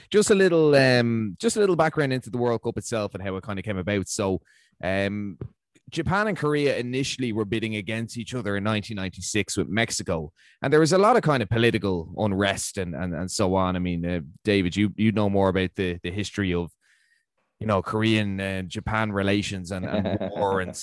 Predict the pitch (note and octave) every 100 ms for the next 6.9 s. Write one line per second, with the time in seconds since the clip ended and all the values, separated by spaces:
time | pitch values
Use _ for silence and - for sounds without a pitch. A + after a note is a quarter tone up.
0 | E2+ G2+ - F#2+ - G#2 F#2+ F#2+ G2+ A2
1 | A#2+ A2 A2+ C3+ - F#3+ F3+ D3+ C3 D#3+
2 | E3 - F2+ C3+ D#3 E3+ D3+ D3+ C#3 C#3
3 | C#3 C3 C#3 D#3 C3+ - A2+ G#2+ G#2+ G2
4 | - G#2 G2+ G#2 - G2 F#2 G2 - A2
5 | G#2 G2 F#2+ F#2+ F2+ E2 - A2 - F#2
6 | G2 - G2+ F2+ F2+ A#2+ G2 - G2+